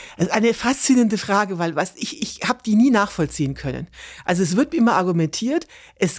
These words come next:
wäre eine angeborene Angst des Menschen vor der Dunkelheit im Wald.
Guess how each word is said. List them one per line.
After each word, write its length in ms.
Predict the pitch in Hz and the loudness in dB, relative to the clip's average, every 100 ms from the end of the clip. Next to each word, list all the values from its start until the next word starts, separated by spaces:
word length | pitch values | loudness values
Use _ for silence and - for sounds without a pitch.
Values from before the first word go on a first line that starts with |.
| - | -4
wäre 460 | 165 220 277 247 180 | 2 4 4 0 0
eine 220 | 175 160 - | 0 -2 -2
angeborene 1000 | 185 240 320 269 262 233 226 214 180 - | -2 2 2 2 0 4 4 4 2 2
Angst 340 | 160 254 - 196 | 0 0 -2 -2
des 180 | 180 180 | 0 2
Menschen 480 | 180 269 - 269 | 2 2 0 -2
vor 140 | - 175 | 0 0
der 100 | 160 | 2
Dunkelheit 520 | 208 240 233 190 190 | 2 4 4 2 0
im 160 | 175 151 | 0 2
Wald. 360 | 139 135 - | 0 -2 -8